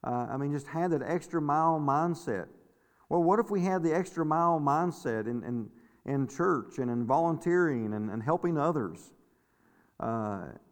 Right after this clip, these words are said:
at church? Im-, imagine the Christ-like influence we could have on our world around us, the people around our job, our home, our,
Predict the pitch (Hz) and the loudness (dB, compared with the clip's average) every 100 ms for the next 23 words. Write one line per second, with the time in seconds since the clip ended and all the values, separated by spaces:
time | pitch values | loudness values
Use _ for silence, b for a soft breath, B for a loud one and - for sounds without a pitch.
0 | _ 139 139 - 175 120 - - - _ | _ -8 -4 -2 0 -2 -6 -20 -20 _
1 | _ _ _ _ _ _ _ _ _ _ | _ _ _ _ _ _ _ _ _ _
2 | _ _ _ _ _ _ _ _ _ _ | _ _ _ _ _ _ _ _ _ _
3 | _ _ _ _ _ _ _ _ _ _ | _ _ _ _ _ _ _ _ _ _
4 | - - _ - 151 156 160 151 190 208 | -20 -20 _ -6 -4 0 2 2 2 0
5 | 135 80 - - - - - 180 - 165 | -2 -4 -10 -10 -8 -2 2 2 4 2
6 | - 185 180 160 139 151 143 131 151 170 | 4 2 2 0 0 0 -2 -2 2 4
7 | 160 147 135 131 147 170 156 143 151 165 | 4 4 4 4 4 4 4 4 4 2
8 | 127 110 131 - 175 143 131 120 123 123 | 0 -2 -4 -2 0 0 0 0 0 2
9 | 139 160 139 107 104 104 151 160 165 135 | 2 4 2 0 -4 -2 0 2 0 0
10 | 110 | -2